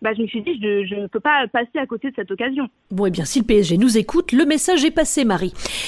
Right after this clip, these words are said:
Speaker 2: Euh, tu disais, tu es au pôle communication de l'azint, donc l'association sportive de l'Institut Mines Telecom Business School.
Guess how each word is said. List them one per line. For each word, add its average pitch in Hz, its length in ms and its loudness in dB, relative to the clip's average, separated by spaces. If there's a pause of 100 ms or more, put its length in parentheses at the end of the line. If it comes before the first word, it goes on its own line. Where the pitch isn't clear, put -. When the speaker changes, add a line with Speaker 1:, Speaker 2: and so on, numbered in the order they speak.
(140)
Speaker 2:
Euh, 214 80 2
tu - 180 -4
disais, 311 640 0
tu 233 220 -2
es 233 40 4
au 226 140 2
pôle 233 240 0
communication 180 640 0
de 156 100 -4
l'azint, 226 600 2
donc 180 240 -2
l'association 175 600 -4
sportive - 500 -4
de 170 100 0
l'Institut 202 500 -4
Mines 196 200 0
Telecom 170 380 -2
Business 165 400 -4
School. 330 180 2